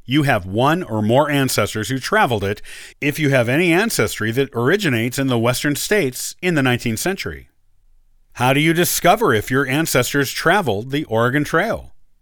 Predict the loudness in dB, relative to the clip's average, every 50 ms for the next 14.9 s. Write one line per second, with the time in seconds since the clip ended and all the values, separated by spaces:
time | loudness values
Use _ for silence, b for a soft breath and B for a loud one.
0 | _ _ _ _ _ _ -20 -14 -2 2 4 4 4 4 2 -2 -8 -10 -12 B
1 | B B B B B B B B B 0 2 2 2 2 0 2 4 4 4 2
2 | 0 2 4 2 2 4 4 4 6 6 4 2 0 -2 0 0 -2 -2 0 0
3 | 0 0 0 0 -2 -4 -8 -12 -14 -18 -6 0 0 2 2 2 0 2 4 4
4 | 4 4 4 2 0 0 0 -2 -4 -10 -16 -16 -16 -18 -20 B B B B B
5 | B 2 4 6 6 6 2 0 -6 -12 -20 -18 -10 -2 0 2 2 2 0 0
6 | 2 2 2 2 2 2 2 2 4 2 0 -4 -8 -20 -20 -14 -4 -2 0 2
7 | 2 2 2 2 2 4 4 4 2 2 -2 -4 -2 -2 -4 -4 -6 -10 -14 -8
8 | -4 -2 0 0 0 -2 -4 -8 -12 -16 -18 -18 -20 -20 -20 _ -20 _ _ _
9 | _ _ _ _ _ _ _ _ _ _ 0 2 4 6 6 6 6 4 2 2
10 | -2 0 2 2 2 4 4 4 4 2 2 0 0 0 2 4 4 4 2 0
11 | -2 -2 -2 0 0 0 0 0 -2 -2 -2 0 0 0 -2 -2 -2 0 0 0
12 | 0 -2 0 0 2 2 2 2 2 2 2 2 0 0 -4 -8 -8 -8 -10 -12
13 | -12 -16 -16 -8 -6 -2 0 0 2 2 0 -2 0 0 0 0 0 0 0 0
14 | 0 0 -2 -2 -2 -4 -4 -2 -4 -4 -4 -4 -4 -8 -8 -10 -12 -16